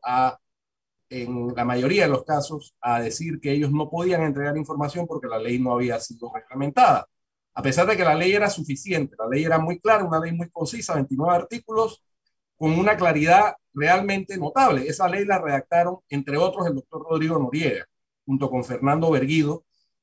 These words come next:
eh, que era el, el presidente en aquel, en aquel entonces del capítulo panameño de Transparencia Internacional. Entonces, eh,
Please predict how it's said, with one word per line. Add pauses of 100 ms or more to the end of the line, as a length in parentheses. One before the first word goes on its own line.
(240)
eh,
que
era
el, (300)
el
presidente
en
aquel,
en
aquel
entonces
del
capítulo (320)
panameño
de
Transparencia
Internacional. (680)
Entonces, (420)
eh,